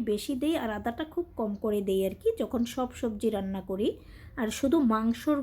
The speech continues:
বেলায় আমার আদা রসুন একটু ভিন্নভাবে করা থাকে। তারপরে আমি পরিমাণ মতো লবণ দিয়ে দিলাম, দিয়ে দিলাম মরিচের গুঁড়া, দিয়ে দিলাম হলুদের গুঁড়া, সেইটুকুও পরিমাণ মতো, সামান্য একটু ধনিয়ার গুঁড়া দিয়ে দিলাম। দিয়ে আবারও সেই তেল মশলা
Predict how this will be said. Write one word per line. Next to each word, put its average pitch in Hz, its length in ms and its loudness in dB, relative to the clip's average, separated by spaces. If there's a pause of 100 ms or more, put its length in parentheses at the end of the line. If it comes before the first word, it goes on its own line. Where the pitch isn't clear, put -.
বেলায় 302 300 4 (100)
আমার 220 240 2
আদা 196 140 -2
রসুন 220 260 0 (100)
একটু - 140 -4 (120)
ভিন্নভাবে 208 500 0 (120)
করা 202 180 0 (100)
থাকে। 220 260 -2 (560)
তারপরে 339 320 6
আমি 349 120 -2 (100)
পরিমাণ 247 340 4 (100)
মতো 262 160 -2 (100)
লবণ 254 260 2 (120)
দিয়ে 285 200 2
দিলাম, 277 240 2 (140)
দিয়ে 247 220 4
দিলাম 254 200 2 (120)
মরিচের 240 500 2
গুঁড়া, 247 220 2 (140)
দিয়ে 226 240 2
দিলাম 220 280 2 (320)
হলুদের 220 500 4
গুঁড়া, 220 220 2 (500)
সেইটুকুও 277 540 4 (120)
পরিমাণ 220 340 4 (100)
মতো, 240 180 0 (160)
সামান্য 285 380 2 (120)
একটু - 160 -4 (120)
ধনিয়ার 208 440 2
গুঁড়া 202 240 2
দিয়ে 196 220 2
দিলাম। 226 240 6 (640)
দিয়ে 302 200 8 (220)
আবারও 247 300 4 (120)
সেই 285 160 4 (180)
তেল 233 220 4 (140)
মশলা 247 360 0